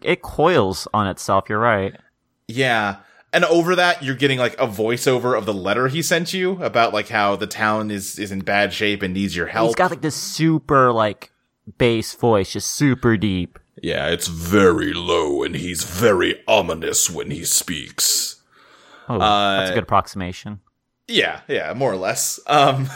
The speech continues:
Speaker 2: <laughs> uh, you get, like, one vision where there's, like, a woman sick with fever in a house, and there's, like, a whole bunch of people in the house, but when you walk up to any of them, they turn into these creepy, like, gangly dudes in bodysuits and, like,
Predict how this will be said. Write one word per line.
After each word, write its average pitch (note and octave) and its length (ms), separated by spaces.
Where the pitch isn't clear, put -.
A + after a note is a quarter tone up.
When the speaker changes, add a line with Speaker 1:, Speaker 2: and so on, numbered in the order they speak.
Speaker 2:
<laughs> - 1300
uh, D3 260
you E3+ 120
get, G#3+ 180
like, F3 140
one D#3+ 260
vision F3+ 260
where D#3+ 80
there's, D#3 180
like, D#3 180
a C3 40
woman C3 320
sick D3+ 320
with C#3 140
fever D3 540
in A#2+ 160
a G#2 100
house, - 640
and B2 100
there's, A#2+ 160
like, A#2+ 420
a B2 40
whole D3 260
bunch B2+ 280
of C#3 100
people D3 320
in D3 80
the C#3+ 60
house, D3+ 300
but C3 140
when B2+ 120
you B2 80
walk A#2+ 260
up C#3+ 100
to - 100
any C#3 160
of C#3+ 60
them, C#3+ 120
they A#2+ 100
turn B2+ 360
into C3 160
these A#2+ 200
creepy, A#2+ 760
like, G2+ 520
gangly C3 560
dudes C3 440
in G#2 160
bodysuits B2+ 760
and, G#2+ 340
like, F2 220